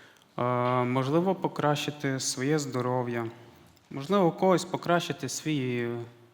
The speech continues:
фінансовий стан, е, переселитись, е, в більш нове, краще, е, житло. Люди сподіваються,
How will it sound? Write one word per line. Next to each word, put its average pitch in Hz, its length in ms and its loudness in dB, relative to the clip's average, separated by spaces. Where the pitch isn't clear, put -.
фінансовий 135 720 0
стан, 131 480 -2
е, 123 520 -4
переселитись, 151 840 2
е, 135 140 -2
в 131 200 -2
більш 165 360 2
нове, 135 320 2
краще, 135 840 -2
е, 120 200 -2
житло. 123 600 0
Люди 175 240 2
сподіваються, 139 1400 2